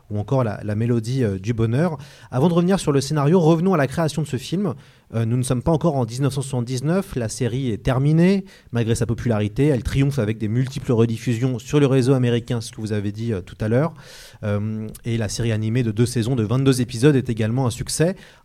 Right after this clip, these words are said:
Un premier fandom est, euh, conséquent se construit.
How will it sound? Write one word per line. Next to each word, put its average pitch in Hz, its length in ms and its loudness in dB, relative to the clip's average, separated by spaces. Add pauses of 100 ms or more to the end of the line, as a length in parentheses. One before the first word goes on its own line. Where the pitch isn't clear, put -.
Un 117 80 -4
premier 135 300 0
fandom 131 460 2 (180)
est, 104 80 -6 (180)
euh, 113 120 -4 (300)
conséquent 151 480 0
se 123 100 -4
construit. 156 580 -2